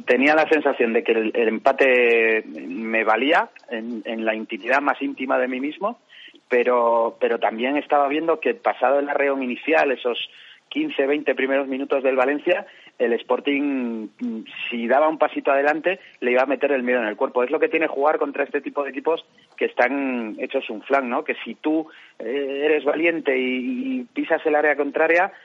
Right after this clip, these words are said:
eh, a ellos se les desmonta, se les desmonta el chiringuito enseguida, ¿no? Y lo vimos.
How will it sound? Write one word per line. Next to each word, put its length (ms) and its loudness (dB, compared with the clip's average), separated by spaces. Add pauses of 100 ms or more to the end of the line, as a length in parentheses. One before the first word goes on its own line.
(160)
eh, 240 2
a 100 2
ellos 200 -2
se 80 -2
les 140 0
desmonta, 920 2
se 80 -4
les 160 -2
desmonta 360 -4
el 80 -4
chiringuito 400 -4
enseguida, 440 -2
¿no? 160 -2
Y 60 -4
lo 120 -2
vimos. 320 -6